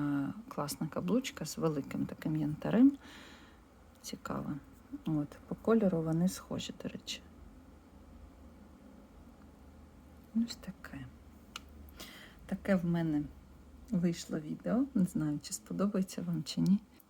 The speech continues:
Наостанок я б хотіла додати одну дуже незвичну прикрасу. Колись вони були. І от з'явилась зараз ось такий крестик. Бачите?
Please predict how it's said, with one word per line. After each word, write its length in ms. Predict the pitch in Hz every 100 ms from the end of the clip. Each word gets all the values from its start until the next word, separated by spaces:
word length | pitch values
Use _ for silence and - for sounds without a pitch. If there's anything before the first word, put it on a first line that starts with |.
| - - -
Наостанок 760 | 202 202 196 - 247 220 196 -
я 60 |
б 80 | 196
хотіла 440 | - 190 - 196 175
додати 520 | - 151 180 185 180 -
одну 340 | 180 180 180
дуже 280 | 170 175 165
незвичну 500 | 165 165 175 - 170
прикрасу. 540 | - 180 - 233 -
Колись 420 | 196 160 175 -
вони 260 | 180 170 170
були. 500 | 165 165 170 175 277 311 - - - - - - - -
І 140 | - 180
от 180 | 202 202
з'явилась 720 | 175 170 165 175 175 170 -
зараз 560 | 170 165 156 160 - - -
ось 360 | - 170 - -
такий 520 | - - - 170 165 - - -
крестик. 760 | - 170 160 - - - - - - - - - - - - - - - - - - - - - - - - - - - - - - - - - - -
Бачите? 340 | 220 - -